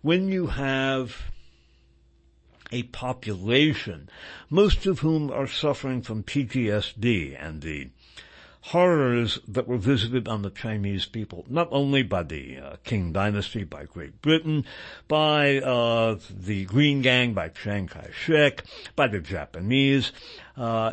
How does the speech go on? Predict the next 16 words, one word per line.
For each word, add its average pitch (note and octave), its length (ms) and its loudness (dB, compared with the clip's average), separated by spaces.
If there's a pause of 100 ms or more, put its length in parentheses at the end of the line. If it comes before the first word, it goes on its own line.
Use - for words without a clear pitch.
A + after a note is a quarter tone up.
(140)
it E3+ 220 2
is D#3+ 160 4
going E3+ 320 0
to D3+ 160 -2
leave C#3 340 0
a C3+ 100 0
population A2+ 760 -6
with G2+ 200 -8
P A#2+ 180 -6
T G2+ 240 -4
S F2+ 180 -6
D. F#2+ 220 -6
What A2 300 0
would G#2+ 220 -4
be G2+ 140 -2
remarkable C3+ 880 0